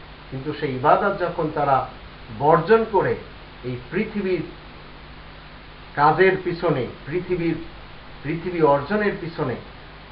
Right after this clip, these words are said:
দুনিয়ার জীবনকে প্রাধান্য দেওয়ার পিছনে তারা জিন এবং ইনসান, নেতা এবং কর্মী, শিক্ষিত এবং অশিক্ষিত, গ্রামের এবং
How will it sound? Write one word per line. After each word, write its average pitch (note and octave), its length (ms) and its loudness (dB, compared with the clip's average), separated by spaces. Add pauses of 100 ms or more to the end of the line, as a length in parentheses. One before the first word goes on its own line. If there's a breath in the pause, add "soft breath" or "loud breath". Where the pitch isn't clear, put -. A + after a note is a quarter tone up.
(520)
দুনিয়ার E3+ 400 6
জীবনকে E3 400 0 (100)
প্রাধান্য G3 440 2
দেওয়ার E3 320 4
পিছনে C#3+ 400 -2 (640)
তারা C3 320 4 (360)
জিন D#3 180 2
এবং C#3 320 0
ইনসান, C#3+ 560 0
নেতা D3 320 0
এবং B2+ 240 -2 (100)
কর্মী, D3+ 380 4 (880)
শিক্ষিত G3 380 -4
এবং D#3 300 2
অশিক্ষিত, E3 580 -2
গ্রামের D3+ 600 2
এবং D3 300 4